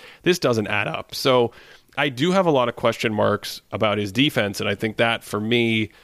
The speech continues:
is something that keeps him from having, like, a strong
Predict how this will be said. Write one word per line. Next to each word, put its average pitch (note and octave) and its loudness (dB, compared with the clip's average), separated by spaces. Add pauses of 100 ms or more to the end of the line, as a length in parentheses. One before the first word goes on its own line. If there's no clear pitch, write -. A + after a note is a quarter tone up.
(240)
is A2+ -4
something A2+ -2
that G#2 -4
keeps C#3+ -2
him A2 -2
from G2+ 0
having, G#2+ -6
like, G2+ -8
a A2 -10
strong A2 0